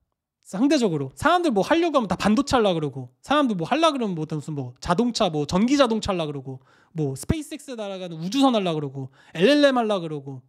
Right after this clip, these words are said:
에이아이 하려고 그러고 막 그러는데 이건 그런 거랑 좀 관련이 없잖아요. 근데 이런 사람들도 있거든요. 내가 그래서 이런 데가 인기가 없으니까 상대적으로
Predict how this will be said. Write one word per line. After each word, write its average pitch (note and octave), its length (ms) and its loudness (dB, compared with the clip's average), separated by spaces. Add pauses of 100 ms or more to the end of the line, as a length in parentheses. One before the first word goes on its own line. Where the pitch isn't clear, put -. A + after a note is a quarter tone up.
에이아이 C#4+ 360 4
하려고 A#3 260 0
그러고 D#3+ 220 -10
막 F3 120 -10
그러는데 G3 640 2 (280)
이건 E4 200 4
그런 D#4+ 240 4
거랑 F#4 180 4
좀 F4+ 80 -2
관련이 D4 280 0
없잖아요. C#4+ 600 2 (580)
근데 C#4 320 2 (160)
이런 F4 180 2
사람들도 D#4+ 380 0
있거든요. G#3+ 420 -6 (420)
내가 G3+ 140 6
그래서 F#3 160 0
이런 A3+ 380 2
데가 B3+ 180 -2
인기가 F#3 400 -6
없으니까 G3 480 -6
상대적으로 A3+ 720 -2